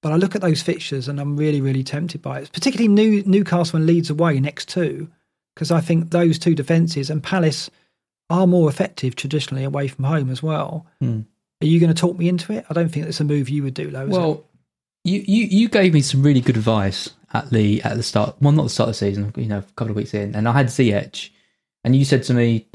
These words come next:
Speaker 2: "Obviously Ziyech is a good player. Obviously he's ticking over with some, like, decent returns, but do you not think that he's gonna be a bit of a problem for you because he's not gonna hit the heights of some of the other midfielders?"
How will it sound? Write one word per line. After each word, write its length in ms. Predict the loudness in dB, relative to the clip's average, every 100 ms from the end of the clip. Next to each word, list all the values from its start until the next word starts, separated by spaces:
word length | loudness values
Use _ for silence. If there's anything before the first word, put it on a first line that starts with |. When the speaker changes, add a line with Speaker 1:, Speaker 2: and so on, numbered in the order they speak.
| -2
Speaker 2:
"Obviously 360 | 2 2 2 2
Ziyech 300 | 4 2 0
is 80 |
a 40 | -4
good 180 | -4 0
player. 340 | 0 2 0 -4 _ -4
Obviously 320 | -2 -2 -2 -2
he's 140 | -2
ticking 300 | -4 -4 -2
over 260 | 0 0 0
with 140 | -4
some, 180 | -4 -4
like, 300 | -4 -6 -4
decent 300 | -4 -2 -4
returns, 500 | -4 -4 -4 -10 -14 _ _ _ _ -2
but 340 | 0 -2 -6 _ -2
do 120 | 2
you 40 |
not 160 | 2 0
think 280 | 0 0 2
that 80 | 2
he's 160 | 2
gonna 160 | 2 2
be 120 | 2
a 40 | 2
bit 120 | 0
of 80 | 0
a 40 |
problem 300 | 0 0 0
for 140 | 0 -2
you 140 | -2
because 180 | 0 0
he's 140 | 2
not 200 | 2 0
gonna 140 | 0 -2
hit 200 | -2 -6
the 80 | -4
heights 340 | -2 -2 -4
of 60 | -6
some 160 | -2
of 60 | -2
the 60 | 0
other 120 | 0
midfielders?" 640 | -2 -2 -4 -4 -8 -12